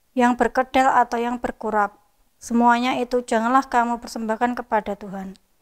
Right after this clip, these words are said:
Dan binatang yang demikian janganlah kamu taruh sebagai korban api-apian bagi Tuhan ke atas mezbah.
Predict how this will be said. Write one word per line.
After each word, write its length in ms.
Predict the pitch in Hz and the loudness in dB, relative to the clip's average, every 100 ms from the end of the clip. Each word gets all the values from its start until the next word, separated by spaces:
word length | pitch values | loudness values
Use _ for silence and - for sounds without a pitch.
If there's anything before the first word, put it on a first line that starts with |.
| _ _ _ _ _ _ _ | _ _ _ _ _ _ _
Dan 160 | 233 226 | 2 2
binatang 480 | 240 226 233 285 | 0 -2 2 2
yang 160 | 294 285 | 2 0
demikian 640 | 247 226 214 220 220 220 233 | 0 -2 -4 -4 -4 -8 -6
janganlah 340 | 233 226 262 262 | -2 0 0 2
kamu 240 | 247 233 233 | 0 0 0
taruh 320 | 226 214 214 214 _ | 2 2 0 -8 _
sebagai 480 | - 233 233 226 247 | -14 -8 -4 -2 0
korban 400 | 247 262 - 226 | 0 0 0 -4
api-apian 640 | 233 - 220 220 247 262 | -6 -6 -6 -4 -2 -2
bagi 320 | 254 214 202 214 | -2 -6 -6 -10
Tuhan 400 | 220 202 202 202 _ _ - | -8 -6 -8 -10 _ _ -4
ke 80 | - | 2
atas 400 | 226 233 240 240 | 2 2 -2 -4
mezbah. 480 | 208 196 - 180 | -10 -10 -12 -16